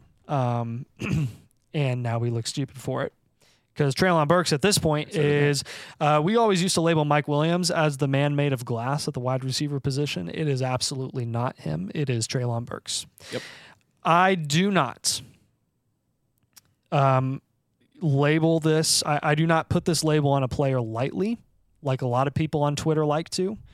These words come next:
Speaker 1: Like, anytime a player gets injured, one time they say they're injury prone. Treylon Burks is injury prone.
Speaker 2: I think that's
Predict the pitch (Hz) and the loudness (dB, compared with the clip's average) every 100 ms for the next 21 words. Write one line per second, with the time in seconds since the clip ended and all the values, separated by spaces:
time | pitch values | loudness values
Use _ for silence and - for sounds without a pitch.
0 | - _ _ 139 123 139 151 143 147 143 | -20 _ _ -8 -4 -4 -2 -2 0 0
1 | 151 147 143 135 151 165 170 131 120 131 | 0 0 0 -2 -2 0 -2 -2 -2 -2
2 | 143 139 131 151 135 120 143 127 117 131 | -2 -2 -2 -2 -2 -2 -2 -2 -4 -4
3 | 131 156 165 - 175 208 - - - - | -4 -2 -2 -2 -4 -4 -10 -20 -20 -20
4 | - - _ _ - 233 202 170 160 - | -20 -20 _ _ 2 4 4 4 2 0
5 | 123 113 110 - - - 156 - 147 156 | -2 -2 -6 -10 -14 -18 -18 -10 -6 -4
6 | 143 113 98 | -2 -4 -6